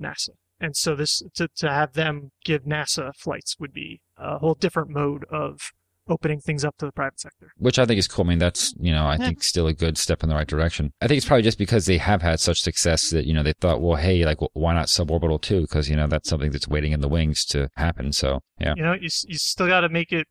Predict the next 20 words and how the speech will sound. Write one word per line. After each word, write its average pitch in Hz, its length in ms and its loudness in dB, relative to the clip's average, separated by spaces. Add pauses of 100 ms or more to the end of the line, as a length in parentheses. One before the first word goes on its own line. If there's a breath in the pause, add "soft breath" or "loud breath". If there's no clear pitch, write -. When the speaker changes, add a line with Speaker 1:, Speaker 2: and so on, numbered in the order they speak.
Speaker 1:
you 156 80 -8
know, 143 80 -6
highly 160 340 -2
regulated 143 640 0
and 135 160 -8
all 135 120 -4
that. 143 300 -4
But, 139 180 -4
um, 139 200 -4
Speaker 2:
Mm-hmm. - 240 0 (160)
Speaker 1:
if, 156 200 -8
if, 160 280 -8
you 156 80 -8
know, 143 160 -6 (120)
if 165 140 -8 (120)
private 165 420 -4 (340)
companies 151 460 -6
are 139 80 -4
capable 147 580 -2
of 131 120 -8